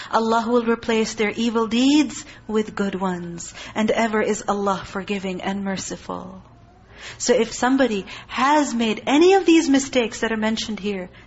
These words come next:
then what is it that he should do? He should repent, believe, and do righteous deeds. Okay, repentance, that's understandable. What does he mean by believing?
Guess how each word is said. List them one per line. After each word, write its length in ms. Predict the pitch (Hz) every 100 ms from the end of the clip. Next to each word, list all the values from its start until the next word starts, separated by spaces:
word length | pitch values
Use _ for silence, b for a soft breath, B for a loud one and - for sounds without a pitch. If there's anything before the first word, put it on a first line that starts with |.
| -
then 140 | 233
what 160 | 226 240
is 140 | 240
it 100 | 240
that 100 | 226
he 140 | - 214
should 200 | 214 190
do? 300 | 208 190 180 B B
He 160 | - 208
should 340 | - 220 185
repent, 600 | 196 196 233 311 403 - - B B
believe, 720 | 185 214 220 220 269 349 381 - 220
and 280 | 254 247
do 160 | 254 254
righteous 480 | 226 220 - 214 -
deeds. 520 | 196 190 - - - B B B
Okay, 240 | 294 302 330
repentance, 800 | 302 302 339 403 453 453 - - -
that's 200 | 302 359
understandable. 680 | 330 311 - 269 254 214 202
What 160 | 285
does 120 | 403
he 80 | 392
mean 220 | 381 339
by 140 | 320 330
believing? 640 | 233 247 262 285 294 226